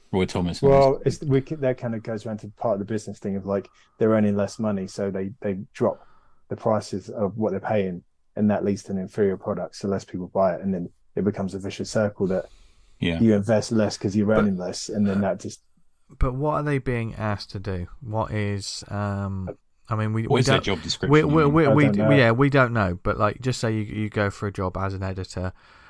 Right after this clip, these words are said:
Speaker 3: what are they being told to do? Uh, and certainly,
Speaker 2: Mm.
Speaker 3: what is that, you know, corporate guidelines of, like,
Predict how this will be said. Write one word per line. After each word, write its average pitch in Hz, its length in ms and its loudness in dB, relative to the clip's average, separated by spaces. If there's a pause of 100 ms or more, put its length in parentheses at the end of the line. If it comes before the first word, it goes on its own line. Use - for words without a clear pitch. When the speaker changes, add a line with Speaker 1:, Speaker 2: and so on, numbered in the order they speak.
(160)
Speaker 3:
what 110 200 0
are 104 60 0
they 110 160 0
being 117 300 -2
told 123 240 -6
to - 80 -18
do? 180 200 -4 (520)
Uh, 107 420 2
and 117 200 0
certainly, 123 360 2
Speaker 2:
Mm. 117 60 -6
Speaker 3:
what 131 220 4
is 123 140 0
that, 113 260 2 (320)
you 135 100 -2
know, 113 160 0
corporate 151 460 2
guidelines 117 640 4
of, 110 140 -4
like, 107 320 0